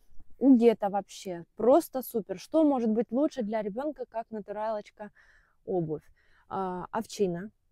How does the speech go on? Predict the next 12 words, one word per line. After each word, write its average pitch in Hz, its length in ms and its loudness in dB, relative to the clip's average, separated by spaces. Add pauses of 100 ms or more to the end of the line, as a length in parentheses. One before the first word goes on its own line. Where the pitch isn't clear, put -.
(880)
Полностью 214 460 2
прошитые, 180 760 -6 (320)
проклеенные. 185 880 -2 (220)
Шикарная 214 500 -4
красивая 190 480 -10
подошва. 175 640 -12 (340)
В 214 60 -4
двух 220 300 0
расцветочках - 720 -14
тоже 175 260 -4
прошитые, 208 640 -4
проклеены. 254 560 -4